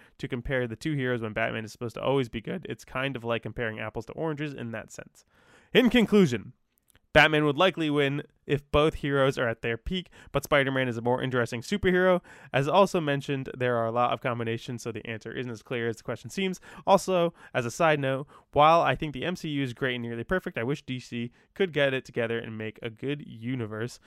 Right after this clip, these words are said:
I would love for every superhero to have a great movie, and ultimately, it wouldn't matter who beat, would beat who, but who, who, but we would just have pure awesomeness. Um,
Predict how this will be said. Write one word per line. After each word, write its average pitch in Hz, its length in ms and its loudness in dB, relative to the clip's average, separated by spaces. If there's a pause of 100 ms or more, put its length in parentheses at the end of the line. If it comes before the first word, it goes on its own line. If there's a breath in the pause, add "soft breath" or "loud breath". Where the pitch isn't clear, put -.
(240 soft breath)
I 110 100 -2
would 110 120 -2
love 139 260 0
for 135 180 -4
every 143 220 -2
superhero 120 960 -4
to 117 200 -10
have 104 140 -10
a 101 80 -12
great 143 300 -6
movie, 127 300 -6
and 113 120 -12
ultimately, 202 560 -2 (340 soft breath)
it - 60 -2
wouldn't 170 300 0
matter 151 400 6
who 175 220 0
beat, 147 300 -6
would 139 180 -2
beat 135 180 -2
who, 113 260 -4 (560)
but 113 140 2
who, 143 280 -10
who, 147 200 -8 (480)
but 180 320 -2 (920)
we 151 200 0
would 143 220 0
just 139 280 2
have 117 380 2
pure 110 460 -6
awesomeness. - 640 -14 (1600)
Um, 127 540 2